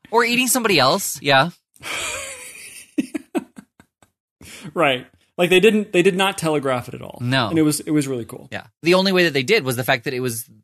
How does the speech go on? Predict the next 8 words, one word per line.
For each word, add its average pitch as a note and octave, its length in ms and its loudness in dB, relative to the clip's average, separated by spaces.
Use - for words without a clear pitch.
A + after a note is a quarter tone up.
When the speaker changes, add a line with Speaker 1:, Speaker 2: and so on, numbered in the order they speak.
Speaker 1:
another B2 720 0
being A2+ 580 -2
on G#2+ 800 -6
the B2 80 -6
station. F3+ 440 -2
Speaker 2:
Right. B2 300 -10
Yeah. E3+ 220 -2
Yeah. B3+ 320 0